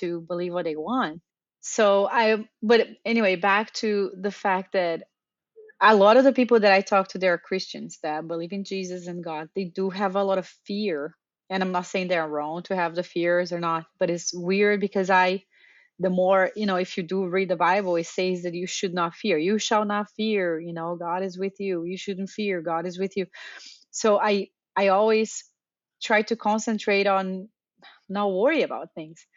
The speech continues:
And it sounds crazy, but I, I do believe that if you don't fear, if you're, if you're, as I said, if I'm gonna go run in the morning,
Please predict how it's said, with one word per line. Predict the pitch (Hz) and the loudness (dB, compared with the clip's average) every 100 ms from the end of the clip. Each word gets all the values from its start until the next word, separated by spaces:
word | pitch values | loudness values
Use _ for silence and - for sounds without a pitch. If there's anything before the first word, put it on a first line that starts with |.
| - - - | -20 -20 -8
And | 196 190 185 - _ - | -4 -4 -6 -10 _ -8
it | 214 | -6
sounds | - 220 220 214 202 - _ _ | -2 -2 -2 -4 -8 -14 _ _
crazy, | - 262 285 254 214 | -2 2 2 2 0
but | 190 180 | 0 0
I, | 175 175 - _ _ _ _ | 0 -2 -8 _ _ _ _
I | 190 | -4
do | 185 190 233 | -2 0 0
believe | 202 214 220 220 208 | 0 2 2 0 0
that | 202 | -4
if | 196 | -2
you | 202 175 | -6 0
don't | 180 185 214 | 0 0 -4
fear, | - 240 247 262 254 - | -6 -2 2 0 -2 -10
if | 190 - | -10 -2
you're, | 185 175 - _ | -2 -2 -10 _
if | - | -6
you're, | 196 175 170 165 _ _ _ _ _ _ _ _ _ _ _ _ - | -2 0 0 -2 _ _ _ _ _ _ _ _ _ _ _ _ -2
as | 190 | 0
I | 185 | 0
said, | - 208 180 | 2 2 2
if | 185 | -2
I'm | 190 | -2
gonna | 196 190 | -2 0
go | 190 208 214 202 | 2 2 0 0
run | 208 226 | 0 2
in | 233 | 0
the | 220 | 0
morning, | 208 208 226 294 | 2 2 2 -2